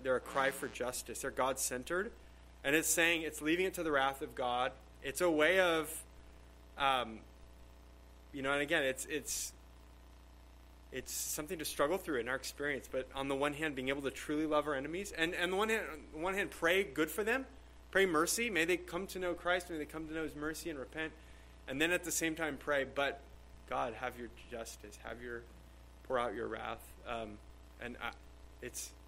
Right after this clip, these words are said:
you, we can pray both. We can say, "Lord, if, if, if your be-, if your, if your will for them is not mercy and repentance and forgiveness, then do the, do the right thing, judge of the earth, do, do what's right." And,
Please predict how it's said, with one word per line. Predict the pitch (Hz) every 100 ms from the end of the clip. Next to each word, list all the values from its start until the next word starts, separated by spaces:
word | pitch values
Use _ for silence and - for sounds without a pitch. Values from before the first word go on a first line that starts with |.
| -
you, | 135 131 135
we | 135
can | 160 139
pray | - 139
both. | 147 135
We | 127
can |
say, | 113 123
"Lord, | 123 135
if, | 123 -
if, | 131 - -
if | -
your | 139
be-, | 120 135 143
if | 139
your, | 151 165 165 - - - -
if | 131 -
your | 156
will | 156 160
for | 156
them | 139 123
is | 113
not | 123 123
mercy | 120 127 - 120
and | 117
repentance | 117 - 123 117 107 - - - - - - -
and | 117
forgiveness, | - 113 117 117 110 107 - - 117
then | 117 113 110 - - - - - - -
do | 123
the, | 117 120 -
do | - 131
the | 143
right | 139 127
thing, | 131 107
judge | - 117
of | 117
the | 113
earth, | 113 110
do, | 131 123 113
do | 127
what's | 117 117 -
right." | 110 110
And, | 107